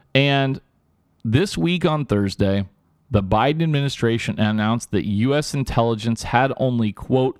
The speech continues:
"low to moderate," end quote, "confidence in the story after all."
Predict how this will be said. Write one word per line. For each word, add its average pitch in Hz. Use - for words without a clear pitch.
"low 123
to 156
moderate," 135
end 117
quote, 98
"confidence 147
in 123
the 120
story 113
after 117
all." 80